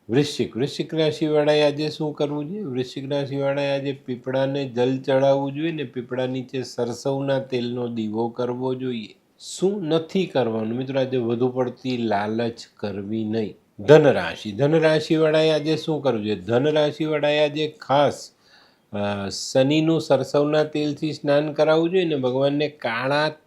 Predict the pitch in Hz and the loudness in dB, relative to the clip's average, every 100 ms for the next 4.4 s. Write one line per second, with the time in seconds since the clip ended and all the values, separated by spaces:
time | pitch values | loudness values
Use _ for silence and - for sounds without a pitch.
0 | - 156 131 - - 143 160 156 - 147 | 4 6 6 0 -6 0 2 2 0 -4
1 | - 120 110 104 98 92 80 80 76 71 | 0 0 2 0 -2 -6 -8 -12 -16 -18
2 | - _ - - - 180 196 185 175 170 | -20 _ -18 -16 0 2 4 4 2 2
3 | 185 160 135 120 117 110 120 135 143 139 | 0 2 2 2 0 -2 -4 -2 0 0
4 | 135 139 139 127 | 2 0 -2 -6